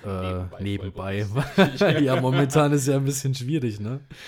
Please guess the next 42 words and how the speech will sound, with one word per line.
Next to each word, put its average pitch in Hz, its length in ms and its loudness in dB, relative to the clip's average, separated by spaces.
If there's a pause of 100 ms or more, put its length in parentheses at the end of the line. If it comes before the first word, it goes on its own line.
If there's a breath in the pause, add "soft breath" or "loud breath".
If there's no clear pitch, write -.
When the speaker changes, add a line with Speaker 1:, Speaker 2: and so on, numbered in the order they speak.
(240 loud breath)
Speaker 2:
Ja, 113 80 -6
Speaker 1:
Aber 113 180 0
Speaker 2:
ich 113 60 4
Speaker 1:
ja, 113 60 4
Speaker 2:
muss 117 100 0
Speaker 1:
gut. 120 120 2
Speaker 2:
auch 107 40 -2
noch 107 120 -8
Speaker 1:
Ja, 120 140 2
bei 127 60 -2
Speaker 2:
arbeiten. 113 160 2
Speaker 1:
dir 160 100 -4
ist 120 120 -10
es, 107 60 -12
glaub 117 200 -6
ich, 107 80 -6
einfach 117 300 -8
als 101 180 -10
Speaker 2:
Ja. 113 60 -16
Speaker 1:
bei 101 100 -10
mir. 104 220 -6 (680 loud breath)
Ähm, 107 600 4
nee, 160 240 6
aber 131 220 4
was 170 200 0
wir 170 100 6
gerne 156 720 2 (480)
machen 156 380 2
möchten, 165 360 0
ist 127 140 -2
einfach 131 280 0
mal 123 160 2
Leute 127 340 0
einzuladen, 110 800 -2
die, 98 260 -4
ähm, 95 640 -6 (100)
sehr 92 240 -10
gerne 92 280 -8
zu - 160 -14
uns 95 220 -8
kommen 110 340 -6
dürfen. 127 420 -8